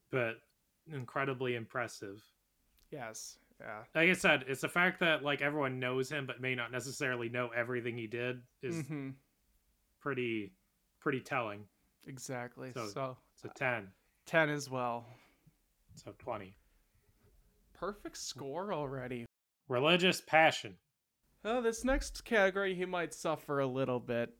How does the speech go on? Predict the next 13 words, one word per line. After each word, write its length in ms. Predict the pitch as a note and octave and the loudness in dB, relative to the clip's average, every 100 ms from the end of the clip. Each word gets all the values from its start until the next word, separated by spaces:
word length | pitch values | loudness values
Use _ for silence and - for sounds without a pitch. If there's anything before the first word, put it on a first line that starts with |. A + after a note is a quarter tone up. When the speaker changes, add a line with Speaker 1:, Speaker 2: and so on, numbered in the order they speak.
| - | -4
Speaker 2:
Um, 500 | D3 C#3 C3+ C3 B2+ _ _ F3 | 0 2 2 -2 -6 _ _ -4
if 160 | D#3 | -2
he 180 | F#3+ F3+ D3 | -2 -2 -2
worshipped 440 | G#3+ B3 A#3+ G#3+ - | -2 -2 0 -2 0
some 180 | F#3+ | -2
sort 300 | F3 G3 E3+ | 0 0 0
of 160 | D#3 C3 | 0 -2
god 380 | D3+ D3+ D3+ D3 | 0 2 2 2
of 140 | B2+ | -2
destruction 960 | B2+ - - D3+ C#3 C#3 - E3 D3+ D3+ | -6 -10 -6 0 0 0 -2 0 0 -4
and, 300 | - D3 C#3 | -6 -4 -2
you 80 | C3+ | -2
know, 420 | C3 B2+ B2 A#2+ | 0 0 -2 -4